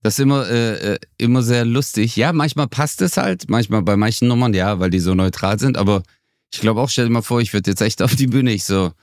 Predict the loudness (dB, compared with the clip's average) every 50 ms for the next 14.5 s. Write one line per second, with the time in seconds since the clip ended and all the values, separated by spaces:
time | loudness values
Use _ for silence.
0 | _ _ _ _ _ _ _ _ _ _ _ _ -20 -20 _ _ _ -10 -6 -4
1 | -4 -2 0 0 0 0 0 0 0 2 2 2 2 0 0 0 0 0 0 0
2 | 0 0 0 -2 -2 -4 -6 -6 -6 -6 -6 -6 -6 -6 -4 -2 -2 -2 -2 -2
3 | -4 -4 -4 -4 -6 -6 -6 -6 -6 -6 -6 -6 -6 -8 -8 -8 -8 -10 _ _
4 | _ _ _ _ -4 -2 -2 -2 -2 -4 -6 -4 -2 0 0 0 0 -2 -4 -12
5 | -18 -20 -20 -20 -6 _ 0 2 2 2 0 0 0 -2 -2 -4 -8 -18 -20 -8
6 | _ 0 0 0 0 0 -2 -4 -4 -4 -2 0 2 2 2 2 0 -2 -4 _
7 | -2 0 0 0 0 -4 -8 _ _ -2 -2 -2 0 0 -2 -2 -2 -2 -2 -2
8 | 0 0 -2 -4 -4 -2 0 0 0 2 2 2 2 2 0 -2 -4 -6 _ _
9 | _ _ _ _ _ _ _ _ _ _ _ _ _ _ _ _ _ _ _ _
10 | _ -10 -6 -2 0 0 0 0 0 0 0 -2 -2 -2 -2 0 0 2 2 2
11 | 2 0 0 0 0 2 2 2 0 2 2 2 2 2 0 0 0 0 2 2
12 | 2 2 2 0 0 -4 _ _ _ _ _ _ _ _ _ _ -4 -2 0 0
13 | 2 2 2 2 2 0 2 2 0 2 2 0 0 0 0 -2 -2 -2 -2 -2
14 | -2 -2 -4 -4 -4 -2 -4 -4 -4 -6